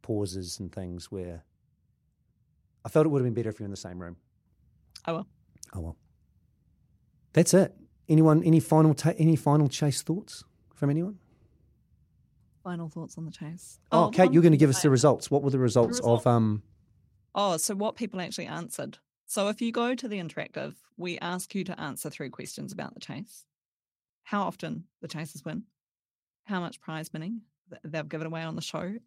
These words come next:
Speaker 2: and who the best chaser is. I've obviously given away all three answers during the course of this podcast. So if you have not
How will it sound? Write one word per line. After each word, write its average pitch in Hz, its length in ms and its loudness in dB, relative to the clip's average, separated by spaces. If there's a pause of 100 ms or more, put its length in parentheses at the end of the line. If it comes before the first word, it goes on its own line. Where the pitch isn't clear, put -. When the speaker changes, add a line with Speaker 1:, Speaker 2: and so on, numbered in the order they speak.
Speaker 2:
and 156 440 -8 (120)
who 175 120 -4
the 156 80 -8
best - 220 -10
chaser 151 320 -12
is. 156 240 -12 (500)
I've 160 340 -4 (220)
obviously 170 520 -4 (100)
given 156 240 -8
away 143 540 -8
all 147 200 -8
three - 340 -10
answers 139 500 -10
during 143 180 -10
the 135 60 -12
course - 260 -8
of - 60 -16
this 135 120 -14
podcast. - 500 -10
So 151 200 -6
if 143 180 -8
you 156 120 -8
have 160 180 -10
not 180 220 -6